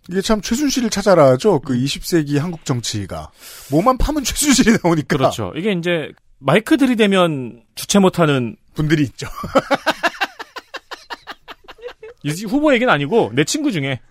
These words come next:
Speaker 1: 네.
Speaker 2: 음.
Speaker 1: 그러니까 성갑이 스몰톡, 모르는 사람에게 스몰토크 하듯.
Speaker 2: 음.
Speaker 1: 이건 이번 주 요파-, 다음 주 요파 씨를 참고하세요.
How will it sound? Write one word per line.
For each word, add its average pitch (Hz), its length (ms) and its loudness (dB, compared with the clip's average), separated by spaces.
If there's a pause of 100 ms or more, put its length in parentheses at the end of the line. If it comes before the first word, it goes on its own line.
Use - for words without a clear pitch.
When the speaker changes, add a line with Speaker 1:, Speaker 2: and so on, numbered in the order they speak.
(120)
Speaker 1:
네. 131 120 -6 (160)
Speaker 2:
음. 117 220 -6 (840)
Speaker 1:
그러니까 170 180 -2
성갑이 233 440 2
스몰톡, 247 500 0
모르는 226 320 0
사람에게 208 380 2
스몰토크 214 520 0
하듯. 160 220 4
Speaker 2:
음. 123 140 -6 (460)
Speaker 1:
이건 170 260 0
이번 170 220 -4
주 147 120 -6
요파-, 135 200 -4
다음 160 280 0
주 156 120 -2
요파 147 180 2
씨를 147 200 -4
참고하세요. 110 480 -10